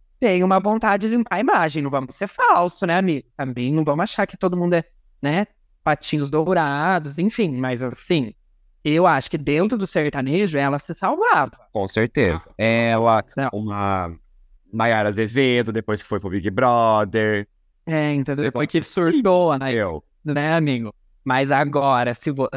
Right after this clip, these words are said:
Speaker 1: se você, eu só pegar o resto, amigo, hum,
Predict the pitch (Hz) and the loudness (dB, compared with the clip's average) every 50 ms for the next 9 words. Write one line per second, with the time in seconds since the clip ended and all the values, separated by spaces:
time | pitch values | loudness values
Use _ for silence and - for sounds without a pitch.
0 | - _ - 131 - - 151 127 131 127 - - - 165 175 - - 330 - - | -8 _ -12 -10 -6 -6 -4 -2 -2 -4 -4 -4 -2 -2 -2 0 0 -2 -2 -4
1 | 494 523 - - 190 170 156 143 131 - - 120 117 135 165 226 - - - - | -12 -4 2 4 6 6 6 4 2 -4 -6 -4 -2 0 0 0 -2 -6 -10 -4
2 | - 170 151 139 127 117 110 _ _ _ _ _ _ - 175 175 190 190 214 233 | 0 0 0 0 -2 -6 -10 _ _ _ _ _ _ -8 -4 -2 0 2 2 4
3 | 254 294 | 4 2